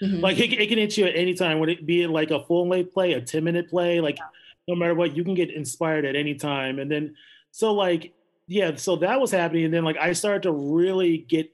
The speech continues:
Speaker 2: into just all aspects of theater and, and all aspects of writing and things like that. And that's, like, when I got in, I just remember getting introduced to Onstage Blog, like, like, like, this many, many years back.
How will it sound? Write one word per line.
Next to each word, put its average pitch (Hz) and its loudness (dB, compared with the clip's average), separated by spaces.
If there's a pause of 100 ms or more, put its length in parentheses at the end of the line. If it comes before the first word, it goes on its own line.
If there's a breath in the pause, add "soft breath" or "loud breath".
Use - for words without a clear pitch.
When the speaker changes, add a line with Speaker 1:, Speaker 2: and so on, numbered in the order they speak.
(200)
Speaker 2:
into 151 -2 (720)
just 190 0 (100)
all 170 0
aspects 151 -2
of - -6
theater 151 0
and, 143 -6
and 151 -6
all 151 -2
aspects 147 -4
of 135 -4
writing 143 -2
and 143 -4
things 143 -6
like 139 -4
that. 143 -2
And 139 -6
that's, 170 -2
like, 190 0
when 156 0
I 156 0
got 151 0
in, 160 -6 (340 loud breath)
I 175 0
just 202 -2
remember 240 0
getting 190 -2
introduced 170 -2
to 170 -2
Onstage 151 -2
Blog, 135 -2 (800 soft breath)
like, 156 -2 (640)
like, 180 0 (140)
like, 170 -2
this - -6
many, 185 0
many 175 0
years 156 0
back. 139 -2